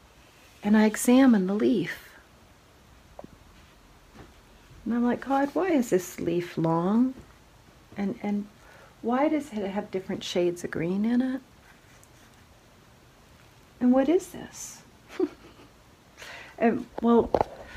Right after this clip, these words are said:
why did you create this? Why did you create this, God?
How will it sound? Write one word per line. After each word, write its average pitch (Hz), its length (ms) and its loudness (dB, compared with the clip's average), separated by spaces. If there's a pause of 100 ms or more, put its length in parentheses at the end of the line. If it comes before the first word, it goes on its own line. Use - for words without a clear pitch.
(580)
why 233 360 8
did 262 220 4
you 254 100 2
create 240 500 -2
this? - 520 -12 (580)
Why 262 160 4
did 339 200 2
you 220 40 2
create - 340 -4
this, - 180 -10
God? - 420 -8